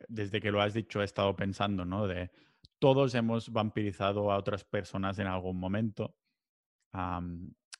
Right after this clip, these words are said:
y, y claro, te da que pensar de, "Ostras, lo he hecho subconscientemente", piensas en una situación y dices, "Sí,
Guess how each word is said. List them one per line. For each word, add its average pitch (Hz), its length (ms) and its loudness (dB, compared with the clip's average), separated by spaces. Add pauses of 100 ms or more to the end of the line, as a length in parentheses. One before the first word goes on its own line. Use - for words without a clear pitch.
(180)
y, 107 360 -6
y 104 60 -6
claro, 120 220 2
te 113 80 2
da 113 140 4
que 127 120 2
pensar 107 460 2
de, 92 140 2
"Ostras, 95 320 -2
lo 101 120 2
he 107 40 4
hecho 110 240 -4
subconscientemente", 107 960 -2
piensas 104 340 -4
en 107 100 -2
una 101 180 -2
situación 107 420 -6
y 101 40 -6
dices, 92 280 -8
"Sí, - 240 -10